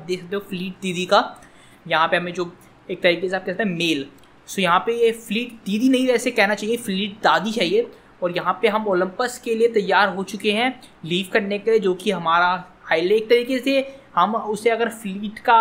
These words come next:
आइलैंड कहें या kratos का आइलैंड कहें, तो कुछ ऐसे दिक्कत वाली बात नहीं है। वो एक तरीके से जो land है वो fleet की है, लेकिन उसका mayor जो है वो kratos बन चुका है। और मैं आप लोग को एक चीज़ बता देता हूँ कि आप लोग इस game की graphics देख के ये मत सोचना कि गेम काफ़ी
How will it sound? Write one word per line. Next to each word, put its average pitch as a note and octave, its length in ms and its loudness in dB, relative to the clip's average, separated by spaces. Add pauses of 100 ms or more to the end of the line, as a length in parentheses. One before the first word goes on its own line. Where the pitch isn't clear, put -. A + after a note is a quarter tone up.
(120)
आइलैंड G#3 360 0
कहें G3+ 120 -4
या G#3+ 100 -4
kratos F#3 480 -6
का G#3 80 2
आइलैंड F#3 300 0
कहें, F#3+ 140 -10
तो G3 100 -10
कुछ G#3+ 240 -8
ऐसे G3 300 -2
दिक्कत F3 440 -8
वाली F#3 140 -2
बात D#3+ 240 2
नहीं F3+ 180 -4
है। A3+ 80 2
वो G3+ 180 2
एक G#3 100 -4
तरीके G#3 220 0
से G#3+ 120 -2
जो G3+ 120 -4
land F3 460 2
है G3 60 6
वो G3 100 0 (140)
fleet G3 380 -4
की A3 60 -8
है, A3 100 4
लेकिन F#3+ 360 -4
उसका G#3 240 0
mayor F3 400 2
जो F3 160 -4
है F3+ 140 0
वो F3+ 220 -2 (240)
kratos E3+ 420 -4
बन E3 160 -4
चुका E3 260 -4
है। F3+ 260 -2 (560)
और A3 160 6
मैं B3 160 4
आप C4 220 4
लोग C4 140 -2
को C4 60 -4
एक A#3 120 -8
चीज़ C4 200 -6
बता A#3 160 0
देता A3 140 0
हूँ A3+ 80 -4
कि B3+ 100 -4
आप G3+ 340 0
लोग C4 140 0
इस A3 100 -4
game A#3+ 140 2
की B3+ 80 -4
graphics G3+ 500 -2
देख A3 160 2
के B3+ 80 -8
ये A3 140 -2
मत A#3+ 140 2
सोचना C4+ 220 -2
कि C#4 80 0
गेम A3 300 2
काफ़ी A3 360 0